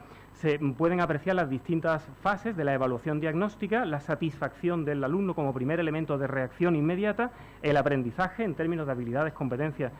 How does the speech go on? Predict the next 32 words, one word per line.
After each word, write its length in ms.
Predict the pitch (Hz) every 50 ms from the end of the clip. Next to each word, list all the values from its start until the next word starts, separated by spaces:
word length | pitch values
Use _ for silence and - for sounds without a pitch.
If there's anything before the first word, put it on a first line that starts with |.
| - - - - - -
y 80 | 151
acti-, 260 | 170 165 165 190 175
eh, 240 | 165 156 143 147 143 143
habilidades, 380 | 135 127 127 127 156 175 160
actitudes 460 | 151 139 - 135 127 175 175 156 143
y 40 | 143
conocimiento, 640 | 139 160 175 175 - 196 202 214 208 202 - 240 240 - - - - - - -
la 180 | - 151 165 156
transferencia 720 | 165 160 175 175 - - 180 190 226 233 214 - - 240 202 139
ya 160 | 127 170 185
después 480 | 185 180 156 - - 180 190 202 185 - - - 147
de 80 | 139
la 80 | 139 123
línea, 400 | 131 156 180 180 165 143 127 113 - - - - - -
eh, 180 | 147 139 139 147
media, 440 | 160 175 202 208 202 196 214 262 285 - - - - - - -
la 120 | - 143 139
transferencia 540 | 147 143 131 135 135 156 - 180 180 170 - -
para 180 | - 170 160 156
el 100 | 156 151
desempeño 640 | 143 151 - 165 147 143 - 185 196 202 208 240 262 - - - -
y 100 | - 156
las, 140 | 147 139 127 131 - - 135 135 123
y 80 | 127 123
aquellas 260 | 127 123 156 175 175
barreras 640 | 156 156 135 131 131 170 185 185 170 143 135 - - -
que 80 | - 143
facilitan 720 | - - 147 135 - - 131 147 175 170 180 156 139 135
o 100 | 151 147
dificultan 760 | 139 160 135 - 156 143 - 185 202 208 180 - 151 127 117 - - - - - -
la 140 | 135 135 139
transferencia 640 | - 165 175 160 - 180 202 196 180 - 220 233